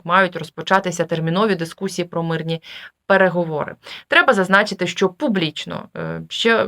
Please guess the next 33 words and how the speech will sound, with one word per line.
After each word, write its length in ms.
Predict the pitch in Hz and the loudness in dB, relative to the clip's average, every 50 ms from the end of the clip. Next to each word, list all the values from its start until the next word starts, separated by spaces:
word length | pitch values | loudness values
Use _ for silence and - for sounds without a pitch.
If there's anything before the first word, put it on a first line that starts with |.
| - - | -2 -6
не 240 | - 165 180 220 233 | -4 -2 0 0 0
було 260 | 202 196 180 170 160 | 0 0 0 -2 -2
такого, 460 | 160 156 151 - 190 208 202 185 170 | -4 -6 -6 -4 -2 -2 -2 -2 -6
що 180 | 165 - 175 165 | -6 -6 -8 -6
представники, 720 | - 165 160 - - 170 170 170 165 - - 190 185 180 180 - - - _ _ - | -6 -8 -10 -8 -6 -6 -4 -4 -4 -2 0 0 0 0 -4 -10 -20 -20 _ _ -8
м, 180 | 165 165 160 151 | -6 -4 -2 -2
е, 200 | 156 156 151 151 147 | 0 -2 -2 -2 -4
там, 160 | - 151 143 - | -8 -10 -6 -2
уряду 340 | 175 208 226 214 180 - 165 | 2 2 2 2 0 -2 -6
С 80 | 165 | -6
Ш 140 | - - 185 | 0 2 4
А, 200 | 180 175 175 165 | 6 6 4 4
департаменту 920 | 165 165 165 - 151 - - 185 202 214 208 196 185 - 175 170 165 165 156 | 2 -2 -6 -10 -4 0 2 2 4 4 2 0 0 0 -2 -2 0 0 -2
С 180 | 156 156 - - | -4 -4 -4 0
Ш 280 | - 185 175 180 175 | 2 4 6 6 4
А, 40 | 170 | 4
Держдепартаменту, 960 | 165 165 160 151 165 160 - 165 - - 170 170 170 160 160 160 165 160 160 - - - | 2 -2 -4 -4 -6 -6 -6 -4 0 0 2 2 2 -2 -2 -2 -2 -2 -2 -4 -10 -10
е, 40 | 214 - | -6 0
говорили 640 | - - 165 160 165 175 170 170 175 196 220 220 208 | 2 2 2 2 2 0 0 2 4 4 6 4 4
про 180 | 185 - - 170 | 2 0 -4 -2
те, 260 | - - 190 190 180 | 2 4 6 6 6
що, 440 | 180 - - - 190 175 170 170 165 - - - - | 4 0 -2 2 4 4 4 4 2 -4 -14 -8 -4
е, 120 | 165 165 | -4 -4
дійсно 500 | 160 156 190 208 202 202 - 185 175 165 | -2 0 0 -2 -2 -2 0 0 0 2
там 200 | 160 - 151 156 | 2 0 -2 -2
можуть 300 | 151 156 170 165 175 170 | 0 -2 -2 -2 -4 -6
схиляти 420 | - - - 170 175 175 175 175 165 | -6 -4 0 2 4 4 2 0 -4
Україну 420 | 156 - - 156 156 175 175 170 | -8 -6 -2 -2 -2 0 -2 -2
до 100 | 160 160 | -4 -6
того. 280 | 160 - 156 - - - - - | -6 -4 -2 -4 -4 -6 -10 -12
Ну, 100 | - 175 | -10 -8
більше 320 | 180 214 254 247 - - 180 | -6 -6 -4 -4 -6 -6 -4
того, 440 | - 190 220 277 285 247 226 208 | 0 2 2 2 4 2 2 0